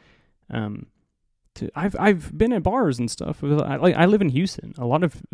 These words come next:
downtown Houston is v-, very liberal and very anti, anti-war and e-, sometimes even anti-military, but, um, not to the point that they're like,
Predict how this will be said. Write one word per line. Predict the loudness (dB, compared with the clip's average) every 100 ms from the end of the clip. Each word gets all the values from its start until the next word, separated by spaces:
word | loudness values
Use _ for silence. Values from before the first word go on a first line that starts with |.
| -6
downtown | 0 0 2 2
Houston | 6 4 4 -4 -6 -6 -2
is | 0 0
v-, | -2 -10 -14 -14 -14 _ _ -12
very | 0 4 6 4
liberal | 2 0 -4 -4
and | -4 -2
very | 0 0 -2
anti, | -2 -4 -6 -8 -10 _ _ _ _ -4
anti-war | -2 0 0 0 0 0
and | -2 -2 -2 -4
e-, | -6 -6
sometimes | -4 -2 -2 0 4
even | 4
anti-military, | 2 0 -4 -4 -4 -4 -4 -2
but, | 0 -2 -4 _ _ _ _ -12
um, | -8 -6 -8 -10 _ _ _
not | -10 -4
to | -2
the |
point | 0 0 0
that | -2
they're | -2 -2
like, | -2 -4 -6 -10 -20